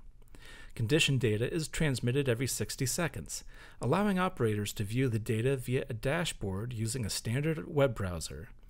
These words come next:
No added software is needed. Fast reading speeds and a working distance of fifty to six hundred millimeters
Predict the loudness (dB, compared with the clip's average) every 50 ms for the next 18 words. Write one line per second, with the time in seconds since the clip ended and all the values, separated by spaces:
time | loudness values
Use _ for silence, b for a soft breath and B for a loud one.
0 | b b b b b 0 2 4 4 4 4 4 4 4 2 2 2 2 0 0
1 | -2 -2 -2 -2 0 -2 -2 -2 0 0 0 0 -2 -4 -6 -10 -12 -14 -16 -18
2 | -18 -18 -16 -18 -18 -18 -18 -20 -20 -20 -20 -20 -16 B B B B B B B
3 | B B B 0 2 4 4 4 4 2 2 2 2 2 2 2 2 2 0 0
4 | 0 0 2 0 -2 -4 -6 -6 B B B B B 2 4 4 6 6 6 4
5 | 4 4 4 2 4 4 2 2 2 0 0 0 0 -2 -4 -4 -2 0 0 0
6 | 0 0 -2 -2 -2 -4 -4 -4 0 0 2 2 2 2 0 2 2 2 4 4
7 | 4 4 4 2 2 2 2 2 2 2 0 -2 -4 -4 -4 -6 -6 b